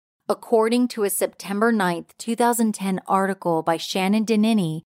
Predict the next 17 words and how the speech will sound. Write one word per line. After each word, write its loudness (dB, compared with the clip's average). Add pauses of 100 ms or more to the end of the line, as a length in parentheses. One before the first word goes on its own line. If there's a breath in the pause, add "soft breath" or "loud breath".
and 4
Nicholas 0
K. 0
Guarenios 0 (300)
in 4
the 0
San -2
Diego 0
Union 0
Tribune, -4 (240)
Brown 2
said, -2 (240)
"I 2
only 4
killed -2
one 0
victim. -6